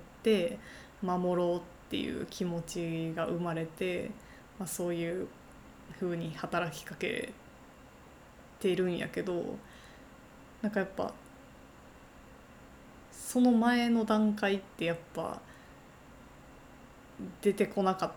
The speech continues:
たりとか、なんか浮き彫りになりづらいのがあるなと思って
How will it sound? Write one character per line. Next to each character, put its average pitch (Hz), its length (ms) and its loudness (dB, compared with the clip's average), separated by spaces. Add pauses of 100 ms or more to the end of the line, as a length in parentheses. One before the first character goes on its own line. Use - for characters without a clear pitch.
た - 60 -2
り - 100 -2
と - 140 -8
か、 - 400 -6 (260)
な 185 60 -4
ん 165 40 -4
か - 80 -6 (800)
浮 - 40 -6
き - 140 -2
彫 175 160 0
り 175 80 2
に 175 140 0
な 175 120 0
り 175 100 2
づ 170 200 0
ら 175 140 2
い - 240 -4 (2500)
の 180 140 -2
が - 260 -4 (840)
あ 180 100 0
る 165 100 -2
な 156 160 -4
と 160 180 -8
思 170 80 -4
っ 160 40 -8 (200)
て - 280 -4